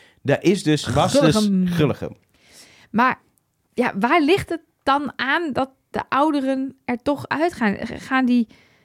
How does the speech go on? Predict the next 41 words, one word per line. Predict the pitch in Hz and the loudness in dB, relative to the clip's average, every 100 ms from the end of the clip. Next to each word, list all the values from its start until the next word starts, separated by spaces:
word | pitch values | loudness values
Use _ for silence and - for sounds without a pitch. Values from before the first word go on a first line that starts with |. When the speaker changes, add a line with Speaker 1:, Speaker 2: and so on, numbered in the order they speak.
| _ _ _ | _ _ _
Speaker 2:
vullen | - 285 240 | -2 0 2
die, | 233 | 2
die, | 190 185 - | 0 -4 -2
want | 254 | -2
het, | 277 - | -2 -4
ze | |
gaan | - 302 | -2 2
eruit | 262 392 | 4 2
door | 311 | 2
de | 262 226 | -2 -2
test. | 208 - - | -6 -6 -2
Speaker 1:
Ja. | - | 0
Speaker 2:
Het | 254 | 4
is | |
niet | 262 349 | 4 2
alsof | 269 262 | 2 0
ze | 240 | 2
minder | 233 226 | 2 2
geld | - 240 233 | 2 2 2
Speaker 1:
Nee. | 233 214 | 2 2
Speaker 2:
ophalen | 220 208 208 | 2 0 2
of | 208 | 0
minder | 214 214 190 | 0 0 0
hun | 175 165 | 0 0
best | 175 - 233 | -2 0 0
doen. | 269 415 - - _ _ | 2 0 -8 -20 _ _
Maar | - | -2
er | 247 | 0
gaat | 320 | 2
met | 277 | 0
die | 262 254 | -2 -2
test | 277 220 - | -2 -2 -8
iets | - - | -10 -10
mis. | 147 - | -10 -4
Hebben | 220 233 | -2 2
ze | |
hun | 180 170 | 0 2
leesbril | 240 339 - 311 302 | 4 2 0 -2 0
niet | 294 | 0
bij | 262 262 | 2 0
zich? | 269 254 247 | 0 -4 -6